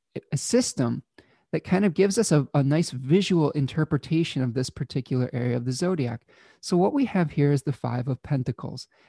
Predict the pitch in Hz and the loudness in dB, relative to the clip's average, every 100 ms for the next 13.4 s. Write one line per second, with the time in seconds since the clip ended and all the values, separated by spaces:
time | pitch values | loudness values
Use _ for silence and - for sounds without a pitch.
0 | - 156 156 - 190 269 - - 185 170 | -2 2 2 2 0 0 -2 0 0 0
1 | 165 151 139 131 139 143 139 - 127 131 | 0 2 2 4 2 2 -2 -2 -2 0
2 | 131 135 139 - 120 - 123 127 127 135 | 2 2 0 -2 -4 -2 -2 -2 -2 -4
3 | - 135 127 - - 120 127 175 - _ | -6 -2 -2 -2 -6 -6 -4 -4 -8 _
4 | _ _ _ - - 147 151 147 147 135 | _ _ _ -8 0 2 4 4 2 0
5 | 160 151 - 151 143 143 139 135 139 131 | -2 -2 -2 -2 0 -2 -2 -4 -2 0
6 | 127 - - 131 135 139 - 127 127 127 | -2 -6 -4 -2 0 -2 -4 -2 0 0
7 | 123 131 123 - 131 131 135 - 117 120 | -2 -4 -6 -4 -4 -2 -2 -2 -4 -4
8 | - _ _ _ - _ _ _ _ 175 | -8 _ _ _ -20 _ _ _ _ 2
9 | 160 156 170 175 175 170 - - 139 165 | 4 6 6 6 6 4 0 -4 0 0
10 | - 135 147 - 262 - - 147 135 139 | -2 -2 -4 0 -2 0 -2 2 4 2
11 | 143 - 139 139 151 143 139 127 131 - | 0 0 2 2 2 4 4 2 -2 -4
12 | 131 117 123 147 - 147 - 160 156 - | -4 -2 -2 -2 -4 -6 -2 -2 0 -2
13 | 123 120 156 | -2 0 0